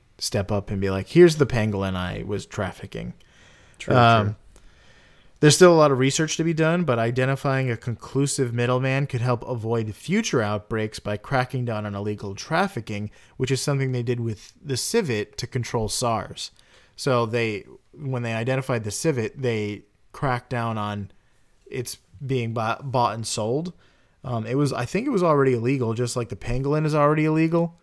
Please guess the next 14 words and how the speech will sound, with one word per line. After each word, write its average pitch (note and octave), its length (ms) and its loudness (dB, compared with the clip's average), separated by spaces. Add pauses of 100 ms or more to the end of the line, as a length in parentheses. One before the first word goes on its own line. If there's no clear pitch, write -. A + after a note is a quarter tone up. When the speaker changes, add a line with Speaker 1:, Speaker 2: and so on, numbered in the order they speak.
(200)
Speaker 1:
to D3 100 2
sell, D#3 480 2 (520)
but A2+ 380 0 (580)
it's - 580 -6 (540)
not, C3+ 320 -4
they, A#2 300 -2
they B2 160 -2
just G#2+ 220 -8
pay A2+ 160 -2
more G#2 160 -4
attention A2+ 400 -8
to C#3+ 180 -2
it. C#3+ 180 -2 (540)
Um, A2+ 520 -4